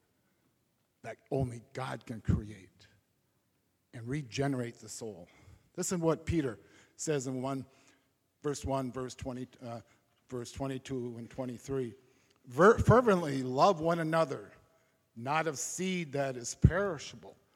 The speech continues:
but imperishable." Spiritual life implanted in the Holy Spirit to produce the new birth is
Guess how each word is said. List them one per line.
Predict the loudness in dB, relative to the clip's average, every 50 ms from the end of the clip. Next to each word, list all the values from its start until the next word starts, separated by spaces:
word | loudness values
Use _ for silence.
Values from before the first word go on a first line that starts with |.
| _ _ _ _ _ _ _ _
but | -10 -10 -10 -12 _ _
imperishable." | -6 -4 -4 -4 -2 -2 -2 -2 -2 -4 -6 -8 -10 -14 -14 -18 -20 -20 -20 _ _ _ _ _ -20 -20 _ _ _ _ _ -20 _ _ _ _ _ _ _ _ _ _ _ _ _ _ _ _ _ _ _ _ _ _ _ _ _ _ _ _ _ _ _ _ _ _ _ _ _ _ _ _
Spiritual | -12 -12 -8 -2 2 4 6 6 4 4 2 2 2 2 2 2
life | 2 0 0 0 -2 -4 -6
implanted | -6 0 0 0 0 2 0 0 0 0 -2 0 0
in | -2 -2
the | -2 -4
Holy | 0 0 0 2 2 0 -2
Spirit | -4 -6 -8 -6 -4 0 0 0 0 -2
to | -4 -6
produce | -4 -6 -6 -4 -2 -2 0 0 -2 -4
the | -4 -4 -2
new | 0 0 0 0 -2 -2
birth | -2 -2 -2 -2 -2 -4 -8 -12 -16
is | -14 -14 -14